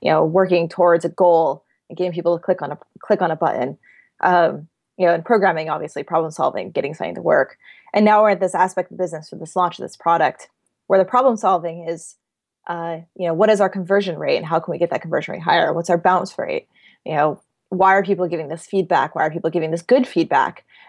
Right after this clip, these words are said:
Um, and this is, like, truly most exciting, is just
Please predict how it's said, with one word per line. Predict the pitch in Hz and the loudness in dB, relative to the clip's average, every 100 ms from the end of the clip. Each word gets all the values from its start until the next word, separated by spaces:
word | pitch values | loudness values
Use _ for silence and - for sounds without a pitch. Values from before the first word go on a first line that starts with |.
| - | 0
Um, | 196 180 165 170 _ _ _ - | 4 4 2 -4 _ _ _ 0
and | 214 202 | 2 2
this | 220 | 2
is, | 254 185 | -2 0
like, | 190 180 | -2 -2
truly | - 370 269 | 2 4 4
most | 202 208 202 | 2 0 0
exciting, | 175 170 151 101 117 | -4 -2 -4 -6 -10
is | - 170 | -8 -6
just | 175 - | -6 -8